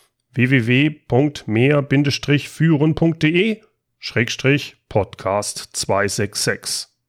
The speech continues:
Führen mit U E. Und zum Schluss darf natürlich unser inspirierendes Zitat nicht fehlen. Es kommt heute von Manfred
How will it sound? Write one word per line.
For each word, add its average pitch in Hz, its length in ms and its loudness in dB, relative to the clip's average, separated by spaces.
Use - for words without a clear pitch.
Führen 139 540 0
mit - 260 -10
U 120 160 -2
E. 92 200 -12
Und 175 160 2
zum 185 160 2
Schluss - 560 -4
darf 165 240 -2
natürlich 165 420 0
unser 151 260 0
inspirierendes 147 840 0
Zitat 160 460 -2
nicht 220 200 -4
fehlen. 233 460 0
Es - 340 0
kommt 139 280 -2
heute 120 240 0
von 127 380 0
Manfred 135 800 -4